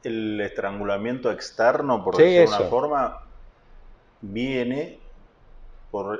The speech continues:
Speaker 1: el crédito que tenemos con el fondo, lo cual es bastante paradójico porque el fondo lo que su función es resolver
Speaker 2: Sí, es justamente el
Speaker 1: los problemas de balance
Speaker 2: de
Speaker 1: de
Speaker 2: balance
Speaker 1: pago.
Speaker 2: de pago,
Speaker 1: Y hoy
Speaker 2: o
Speaker 1: tenemos
Speaker 2: sea.
Speaker 1: problemas de balance de pago.
Speaker 2: Por eso es, es, es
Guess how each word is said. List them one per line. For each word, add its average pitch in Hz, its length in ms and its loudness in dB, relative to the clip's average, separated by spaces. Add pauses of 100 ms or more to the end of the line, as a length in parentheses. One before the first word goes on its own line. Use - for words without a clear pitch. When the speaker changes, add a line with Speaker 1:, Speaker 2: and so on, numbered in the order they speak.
(140)
Speaker 1:
el 92 140 -8
crédito 107 360 -2
que 98 80 -10
tenemos 104 260 -8
con 101 140 -8
el - 60 -14
fondo, 90 300 -6
lo 87 120 -6
cual 113 220 0
es 123 100 0
bastante 123 480 0
paradójico 107 760 0
porque 92 240 -8
el 90 100 -10
fondo 110 460 0
lo 95 180 -2
que 90 240 -6 (680)
su - 280 -12
función 113 560 -2
es 135 80 -2
resolver 120 800 2
Speaker 2:
Sí, 113 60 -6
es 104 60 -8
justamente 135 640 2
el 101 60 4
Speaker 1:
los 98 200 4
problemas 120 420 6
de 120 60 10
balance 131 240 10
Speaker 2:
de 123 60 12
Speaker 1:
de 120 40 12
Speaker 2:
balance 123 360 10
Speaker 1:
pago. - 0 -
Speaker 2:
de 147 120 4
pago, 208 240 12
Speaker 1:
Y - 20 12
hoy 160 80 12
Speaker 2:
o - 40 4
Speaker 1:
tenemos 165 260 10
Speaker 2:
sea. 110 60 4
Speaker 1:
problemas 170 360 10
de 165 60 8
balance 160 420 8
de 156 100 12
pago. 170 240 12
Speaker 2:
Por 165 80 12
eso 208 240 10
es, 165 160 10
es, 170 180 6 (140)
es 139 360 6